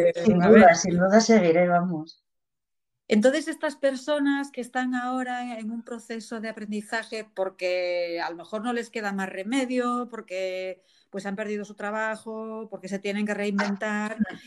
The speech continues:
Speaker 2: y se encuentran con una pared que les parece, mm, terrible y una bran-, barrera infranqueable y "no puedo por mi edad o porque me equivoco", ¿qué les dirías?
Speaker 1: Bueno, que lo que tenemos que hacer es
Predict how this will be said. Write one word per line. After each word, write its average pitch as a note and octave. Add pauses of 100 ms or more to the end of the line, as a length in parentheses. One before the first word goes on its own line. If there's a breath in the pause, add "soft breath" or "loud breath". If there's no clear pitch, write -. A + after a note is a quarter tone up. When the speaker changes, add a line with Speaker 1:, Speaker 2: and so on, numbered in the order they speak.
(100)
Speaker 2:
y G#3
se G#3+
encuentran A#3
con B3+
una B3+
pared B3
que -
les A3+
parece, A#3 (340)
mm, G#3+
terrible A3+
y G3+
una G#3+
bran-, G#3
barrera G#3
infranqueable G#3+
y F#3
"no F3+
puedo A3+
por F#3+
mi F3+
edad G#3
o G3
porque F#3
me F3+
equivoco", G#3+ (320)
¿qué A#3
les B3
dirías? E3 (360)
Speaker 1:
Bueno, D3+
que E3+ (100)
lo F3
que F3
tenemos F3
que A#3
hacer A3+
es A#3+